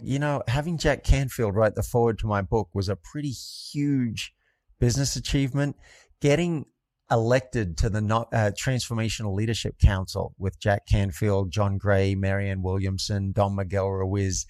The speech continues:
that was like a crowning lifetime achievement. And then selling the, the three hundred and thirty-seven thousand dollars worth of product in fifteen minutes was like,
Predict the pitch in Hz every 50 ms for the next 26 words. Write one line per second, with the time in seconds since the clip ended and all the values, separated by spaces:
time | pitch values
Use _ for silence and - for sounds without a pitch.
0 | - _ _ _ _ _ _ - 101 98 127 120 117 113 110 - - _ _ _
1 | _ _ _ _ _ _ - 107 104 87 104 104 101 98 - 98 95 - - -
2 | - - - - 131 135 127 127 127 120 117 110 104 101 104 104 104 98 - -
3 | 117 104 101 98 98 92 95 - _ _ _ _ _ _ _ _ - 104 - -
4 | - 127 123 113 - 101 95 92 92 - _ _ _ _ _ _ _ _ _ _
5 | _ - 113 110 117 120 113 107 - - 143 123 120 117 113 107 101 101 98 95
6 | - - - 104 - - - 110 107 101 107 104 101 92 101 92 92 92 90 90
7 | - - - _ 151 _ _ _ 120 110 104 104 92 - - 107 92 95 92 -
8 | 107 101 98 87 95 95 87 95 95 98 92 85 95 95 - 87 - - - 107
9 | 101 95 - - 98 92 - - 104 - - 110 101 95 98 107 101 98 92 -
10 | - 101 95 - - 90 95 101 -